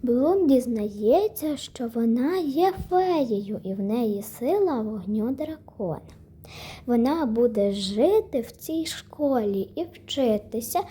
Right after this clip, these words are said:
також магії. Блум, ходімо за мною, я тобі твою кімнату покажу. Ось тут живу я, а там будеш ти.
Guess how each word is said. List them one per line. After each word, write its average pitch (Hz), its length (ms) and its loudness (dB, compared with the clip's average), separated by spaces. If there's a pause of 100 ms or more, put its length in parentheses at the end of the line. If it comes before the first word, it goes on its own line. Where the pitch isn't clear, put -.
(380)
також 269 760 -2 (120)
магії. 208 1200 -2 (1600)
Блум, 359 320 6
ходімо 339 520 -2
за 440 140 2
мною, 415 360 2
я 240 180 0
тобі 330 280 -4
твою 330 340 0
кімнату 359 540 0
покажу. 202 460 -4 (160)
Ось 233 180 -6
тут 294 340 -4
живу 254 320 2
я, 247 400 -2
а 247 100 -4
там 208 320 -4
будеш 349 380 2
ти. 320 380 2